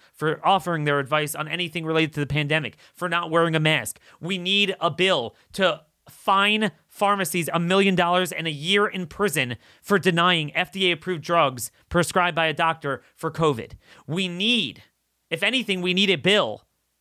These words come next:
to fine, um, doctors for not prescribing,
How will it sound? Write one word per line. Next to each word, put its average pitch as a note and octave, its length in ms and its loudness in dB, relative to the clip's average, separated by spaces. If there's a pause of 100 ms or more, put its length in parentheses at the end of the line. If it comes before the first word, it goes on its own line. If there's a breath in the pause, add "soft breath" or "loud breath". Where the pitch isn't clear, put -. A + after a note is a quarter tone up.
(1080)
to G#3 160 0
fine, G#3 640 0 (1200)
um, D3+ 320 0 (640)
doctors F3+ 640 -4
for F3+ 160 -4
not F#3 280 -2
prescribing, C3 640 -2